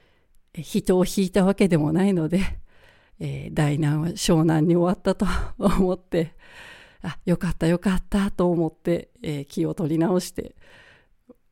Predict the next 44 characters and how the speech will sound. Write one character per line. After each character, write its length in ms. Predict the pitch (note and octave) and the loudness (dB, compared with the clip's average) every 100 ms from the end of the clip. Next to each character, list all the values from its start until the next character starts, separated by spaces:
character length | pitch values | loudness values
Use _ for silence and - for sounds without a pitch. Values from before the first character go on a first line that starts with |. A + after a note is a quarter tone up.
| _ _ _ | _ _ _
ま 120 | - | -10
た 200 | - - - _ _ _ | -8 -12 -14 _ _ _
発 300 | - F3 - | -4 -2 -2
車 120 | D#3+ | -4
し 200 | - F3+ | 2 2
直 200 | - F#3+ | 4 0
し 120 | - | 0
た 140 | F#3+ F3+ | -2 -2
ん 60 | |
で 100 | E3+ | -4
す 120 | F3 | -6
け 120 | - D#3 | -6 -4
ど 120 | - | 0
も、 260 | D#3 D#3 - - - - _ _ | 0 0 -4 -20 -20 -20 _ _
え 440 | D#3+ C#3 C#3 - E3+ | -10 -8 -10 -10 -2
ー、 40 | |
見 120 | E3+ | 2
事 300 | F3 D3+ C#3 | 4 2 0
に 300 | C3 C3 - _ _ _ _ _ | -4 -6 -10 _ _ _ _ _
我 140 | D#3+ | 0
が 140 | D3 C#3 | 2 -2
家 60 | |
の 120 | D#3 D#3+ | -4 0
車 400 | - D#3 C#3+ C3+ | 4 6 4 2
の 100 | D3 | 0
側 300 | - E3+ D3+ | 0 2 4
面 300 | D3+ C#3+ C#3 | 4 2 0
に 280 | D#3+ - _ | -2 -6 _
黄 220 | - F#3 E3 | 0 4 6
色 180 | D#3+ | 6
の 400 | C#3+ C#3+ C3+ - - _ _ _ _ _ _ | 4 0 -2 -8 -14 _ _ _ _ _ _
塗 160 | - F3 | 0 2
料 220 | D#3 C3+ | 2 0
が 220 | - - - - _ _ _ _ _ _ | -4 -8 -12 -20 _ _ _ _ _ _
ザ 160 | - G3 | -4 -2
ー 100 | C#3+ | -2
ッ 40 | |
と 180 | - D#3+ | -4 -4
つ 180 | D3 E3+ | 2 4
い 60 | E3 | 4
て 140 | C3+ | 0
ま 140 | D#3+ | -4
し 120 | D3+ - | -8 -10
た。 240 | - - | -14 -16